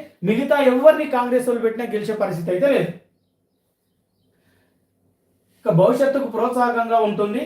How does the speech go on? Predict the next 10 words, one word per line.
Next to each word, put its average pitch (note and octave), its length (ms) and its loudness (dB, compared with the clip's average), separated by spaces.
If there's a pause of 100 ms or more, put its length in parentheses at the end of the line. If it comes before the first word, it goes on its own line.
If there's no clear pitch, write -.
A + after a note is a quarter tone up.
(220)
సానుభూతే A#3+ 500 -2
నమ్ముకున్న G#3+ 420 -2
బీఆర్ఎస్ G#3 580 2 (280)
నగర G3 220 -6
అభివృద్ధికి G#3 420 -4
ఆ F#3+ 100 -2
పార్టీ F3+ 260 -4 (100)
చేసింది F3+ 380 -2
ఏమీ G#3 120 -2
లేదు. E3 220 -2